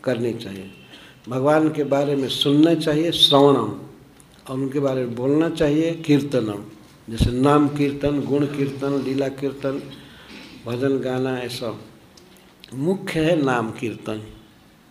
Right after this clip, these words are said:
तो कीर्तन, स्मरण, भगवान के गुणों का, लीला का, रूप का आदि का स्मरण होना चाहिए। और पूजन, भगवान की अर्चना, पूजन, श्रृंगार वगैरह,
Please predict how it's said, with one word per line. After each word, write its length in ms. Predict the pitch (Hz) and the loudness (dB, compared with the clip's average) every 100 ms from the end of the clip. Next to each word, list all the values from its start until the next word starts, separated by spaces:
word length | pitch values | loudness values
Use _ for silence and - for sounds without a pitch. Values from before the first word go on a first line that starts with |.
| _ _ _ - - - _ _ _ _ _ _ - | _ _ _ -20 -20 -20 _ _ _ _ _ _ -20
तो 60 | - - | -12 0
कीर्तन, 680 | 165 160 160 123 110 113 - - - | 2 2 0 -2 -2 -8 -14 -16 -6
स्मरण, 760 | - 170 175 143 113 110 110 | -2 4 4 4 0 -4 -8
भगवान 420 | 110 131 156 151 | -6 -2 2 2
के 120 | 131 131 | 0 -2
गुणों 400 | 123 139 139 123 | 0 2 4 2
का, 180 | 123 | -2
लीला 380 | 117 117 127 127 | -2 -2 -2 -2
का, 240 | 120 117 113 | -2 -4 -4
रूप 260 | 117 117 - | -6 -8 -8
का 80 | |
आदि 160 | 107 107 | -8 -8
का 160 | 107 107 | -10 -10
स्मरण 400 | - 117 113 110 | -8 -8 -6 -8
होना 280 | 104 107 | -10 -12
चाहिए। 300 | 101 202 98 - - - - - - | -14 -18 -20 -20 -20 -20 -20 -20 -16
और 100 | 117 | -14
पूजन, 760 | 117 - 185 175 123 104 101 - - - - - _ _ _ 98 | -10 -2 0 2 0 0 -4 -10 -18 -20 -20 -20 _ _ _ -12
भगवान 400 | 113 127 143 143 | -4 -2 0 -2
की 340 | 143 131 123 | -2 -6 -6
अर्चना, 760 | 131 135 - 143 120 98 95 - - - - - | -8 -8 -6 -4 -4 -6 -12 -16 -20 -20 -20 -14
पूजन, 420 | - 127 110 104 107 - - - - - - - - - - | -8 -6 -6 -8 -8 -12 -14 -18 -20 -20 -20 -20 -20 -20 -10
श्रृंगार 640 | - - 131 131 135 120 | -6 0 2 2 2 2
वगैरह, 320 | 110 107 104 | -2 -6 -8